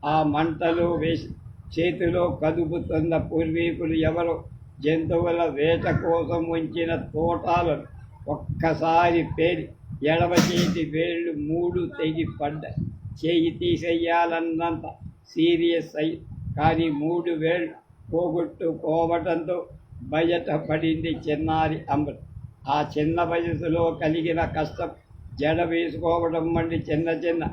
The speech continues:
ఆటంకాలను అధిగమించిన జీవితాంతం అదో శారీరక లోపంగా సమాజంలో కొందరు అనటం అతను, ఆమె మనసు నొచ్చుకుంటూనే ఉంది. కానీ ఆమె మానసిక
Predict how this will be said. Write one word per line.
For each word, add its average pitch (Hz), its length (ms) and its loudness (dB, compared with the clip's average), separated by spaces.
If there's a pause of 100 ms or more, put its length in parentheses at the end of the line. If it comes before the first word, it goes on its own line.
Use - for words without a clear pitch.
(340)
ఆటంకాలను 170 1120 4 (120)
అధిగమించిన 165 760 0 (500)
జీవితాంతం 165 880 2
అదో 165 320 2
శారీరక 165 800 0
లోపంగా 160 760 2 (420)
సమాజంలో 170 760 4 (240)
కొందరు 165 460 -2 (480)
అనటం 165 500 0 (460)
అతను, 170 480 2 (240)
ఆమె 175 280 2 (220)
మనసు 160 400 -2
నొచ్చుకుంటూనే 156 1200 0
ఉంది. 139 420 -4 (600)
కానీ 170 260 2 (120)
ఆమె 160 320 0
మానసిక 156 640 -2